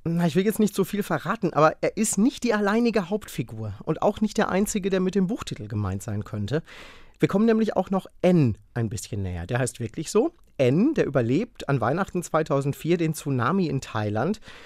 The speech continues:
Und wir tauchen als Leser in dessen Gedankenwelt ein. Und die ist erstmal genauso wirr und undurchschaubar wie die Gedanken eines Traumatisierten wohl sind. Was uns dann ganz schnell klar wird, dieser Tsunami, der hat N's Leben auf den Kopf gestellt, hat aus ihm einen anderen gemacht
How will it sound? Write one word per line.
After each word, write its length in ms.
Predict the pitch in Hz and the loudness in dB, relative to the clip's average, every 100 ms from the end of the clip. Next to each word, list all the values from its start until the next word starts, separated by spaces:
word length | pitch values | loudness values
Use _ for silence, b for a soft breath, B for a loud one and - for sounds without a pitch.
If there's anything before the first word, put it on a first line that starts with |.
| B B | B B
Und 160 | 170 | 0
wir 80 | 165 | 0
tauchen 280 | 160 262 233 | 0 -2 0
als 220 | - 165 | -2 0
Leser 320 | 147 208 220 | -2 0 0
in 100 | 160 | -2
dessen 280 | 185 208 214 | -2 0 2
Gedankenwelt 680 | 190 165 185 147 107 107 - | 0 -2 -4 -4 -4 -6 -8
ein. 300 | 107 110 107 - _ | -6 -6 -6 -10 _
Und 160 | 160 143 | 0 2
die 80 | 214 | 0
ist 80 | |
erstmal 400 | 208 - 208 208 | 0 0 2 2
genauso 640 | 185 180 175 220 185 214 135 | 2 2 2 2 2 0 4
wirr 280 | 175 240 247 | 6 6 4
und 160 | 185 | 0
undurchschaubar 840 | 180 214 208 202 - - 190 196 165 | 2 0 2 0 -2 -4 0 0 -2
wie 80 | |
die 140 | 170 165 | -4 -2
Gedanken 360 | 165 165 190 | 0 0 -2
eines 280 | 175 170 165 | -4 -2 -2
Traumatisierten 920 | - 160 165 160 151 131 165 180 147 | -4 -2 -2 -2 -4 -4 -4 -2 -4
wohl 160 | 147 147 | -2 -2
sind. 400 | 127 175 139 - B B B B B B | 0 2 2 0 B B B B B B
Was 180 | - 165 | -4 0
uns 100 | 233 | 0
dann 160 | 220 170 | 2 2
ganz 200 | 185 220 | 2 0
schnell 200 | 214 190 | 0 -2
klar 340 | - 165 185 | -2 -2 -2
wird, 340 | 208 220 208 - | 0 0 -2 -10
dieser 360 | - 170 190 185 | -10 -4 0 0
Tsunami, 480 | 196 175 170 208 | 0 0 2 2
der 180 | 196 180 | 2 0
hat 160 | 180 - | -2 0
N's 340 | 165 196 202 | 2 2 0
Leben 300 | 170 175 185 | 0 0 0
auf 160 | 180 165 | 0 -2
den 140 | 175 | -2
Kopf 220 | 151 151 - | -4 -6 -6
gestellt, 460 | 131 - 110 117 | -8 -6 -8 -6
hat 140 | 139 151 | -4 -4
aus 120 | 147 | -4
ihm 360 | 151 185 196 - | -2 0 0 0
einen 160 | 165 | 0
anderen 400 | - 190 156 131 | 2 2 2 2
gemacht 400 | 123 123 151 - | 0 0 -2 -6